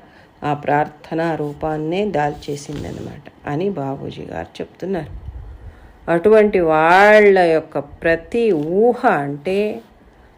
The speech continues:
వాళ్ళలో వచ్చేటువంటి ప్రతి ఒక్క ఆలోచన భగవంతుని ఆలోచనే, అతనికి ఇష్టమైనటువంటిదే, అతని ఇచ్ఛా మేరకే ఉండేది.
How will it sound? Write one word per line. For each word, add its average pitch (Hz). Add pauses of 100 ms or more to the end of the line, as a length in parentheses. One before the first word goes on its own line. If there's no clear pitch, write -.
వాళ్ళలో 160
వచ్చేటువంటి 185
ప్రతి 160
ఒక్క 151
ఆలోచన 214 (320)
భగవంతుని 170
ఆలోచనే, 147 (540)
అతనికి 156
ఇష్టమైనటువంటిదే, 156 (300)
అతని 165
ఇచ్ఛా 170
మేరకే 165
ఉండేది. 151